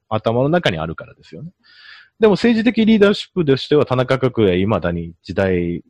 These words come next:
がふ-、ね、新しくな-、今の時代になってもまだ名前が上がる人物で、やり遂げた功績も大きい。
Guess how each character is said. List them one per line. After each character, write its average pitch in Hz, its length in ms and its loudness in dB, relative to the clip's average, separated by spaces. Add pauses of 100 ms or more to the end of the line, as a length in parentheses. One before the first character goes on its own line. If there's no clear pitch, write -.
が 87 300 -2
ふ-、 - 320 -8
ね、 104 180 -2
新 95 280 -2
し - 80 -10
く 87 100 -12
な-、 85 160 -8 (200)
今 98 200 -4
の 87 100 -6
時 82 100 -10
代 92 100 -2
に 110 60 -4
な 175 120 -2
っ 233 60 -12
て - 80 -4
も 107 120 -2
ま 101 140 0
だ 85 60 -2
名 85 160 -4
前 87 200 -4
が 85 120 -6
上 82 60 -6
が 82 80 -8
る 82 80 -10
人 95 240 -6
物 71 100 -18 (120)
で、 - 60 -20 (520)
や 110 100 0
り 139 100 0
遂 127 120 0
げ 113 60 0
た 113 120 -6
功 98 160 -6
績 98 280 -8
も 82 200 -6
大 - 120 -16
き - 140 -20
い。 - 60 -20